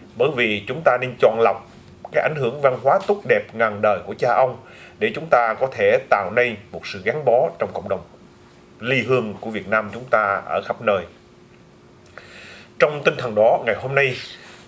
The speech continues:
với chủ đề đặc biệt là hoa hồng,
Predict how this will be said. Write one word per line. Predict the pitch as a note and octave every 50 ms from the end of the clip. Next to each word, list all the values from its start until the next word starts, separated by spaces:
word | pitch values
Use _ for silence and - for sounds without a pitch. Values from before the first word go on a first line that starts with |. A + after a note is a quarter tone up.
| - - - - - _ -
với | A#2+ C#3 C#3 C#3+ D#3 F3 F#3+ G3+ F#3+ F3+ - - -
chủ | - C3+ G3
đề | E3 C#3 B2 A2+ G#2 F2 F#2+
đặc | A#2 - - B2+
biệt | C3+ B2 A2 - - - - - - - - - - -
là | G2+ A2+ A#2 A#2 A2+ G#2+ G#2 G2+ G2 F#2 F2+ - - - - - - - - - - - - -
hoa | C#3+ D#3 E3 -
hồng, | - C#3+ A2+ A2